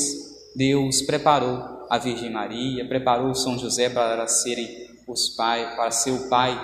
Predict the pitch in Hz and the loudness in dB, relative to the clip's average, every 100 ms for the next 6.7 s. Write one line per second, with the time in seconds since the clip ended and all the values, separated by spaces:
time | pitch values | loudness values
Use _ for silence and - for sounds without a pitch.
0 | - - 120 123 113 - 131 131 120 113 | -10 -4 -2 -2 -4 0 0 0 -4 -4
1 | 113 107 117 135 - - - - - - | -2 -2 -2 -2 -4 -8 -12 -20 -8 0
2 | 135 165 175 165 165 165 156 170 165 - | 2 4 4 6 8 8 8 6 4 0
3 | - 147 214 214 180 170 151 - - 151 | 2 2 4 4 2 4 4 4 4 4
4 | 185 170 147 151 131 127 139 165 - - | 4 0 -2 0 0 2 0 0 -4 -6
5 | - - 135 131 131 135 143 131 131 131 | -8 0 2 2 2 2 0 0 0 0
6 | 139 123 107 104 - - - | -2 0 -2 -4 -6 -6 -6